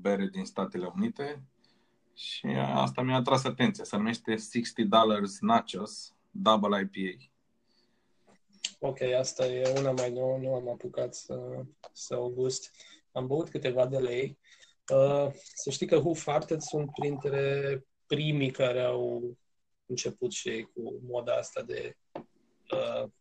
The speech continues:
Speaker 2: I P A-uri foarte tulburi. Deci, la, la un moment dat, ei făceau cele mai tulburi beri. La un moment dat, toată lumea zicea că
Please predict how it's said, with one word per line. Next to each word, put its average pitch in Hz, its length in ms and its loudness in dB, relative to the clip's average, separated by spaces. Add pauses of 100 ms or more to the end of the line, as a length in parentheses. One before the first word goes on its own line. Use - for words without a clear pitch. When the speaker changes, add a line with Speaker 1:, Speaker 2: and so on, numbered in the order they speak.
(240)
Speaker 2:
I 127 60 0
P - 80 -14
A-uri 127 300 2
foarte 123 760 -2
tulburi. 117 640 -6 (640)
Deci, 110 220 -8
la, 120 500 2
la 123 120 0
un 127 120 0
moment 127 340 2
dat, 135 320 0
ei 135 220 2
făceau 131 380 2
cele 131 260 4
mai 131 180 4
tulburi 123 540 2
beri. 123 320 2
La - 80 -10
un 117 120 -10
moment 123 300 -8
dat, 123 200 -2
toată - 260 -6
lumea 123 220 -2
zicea 123 300 -6
că - 140 -14